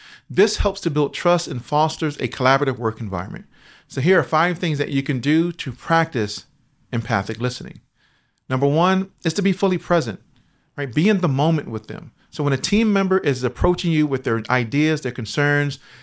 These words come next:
or their feedback, set aside all distractions,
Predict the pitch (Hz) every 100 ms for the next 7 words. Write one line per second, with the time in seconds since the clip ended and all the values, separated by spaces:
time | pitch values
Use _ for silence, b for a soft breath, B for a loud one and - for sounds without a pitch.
0 | B B _ - 147 175 175 - 190 185
1 | 120 117 - _ _ - - - 160 175
2 | - 139 - 113 127 123 - 117 101 -
3 | - -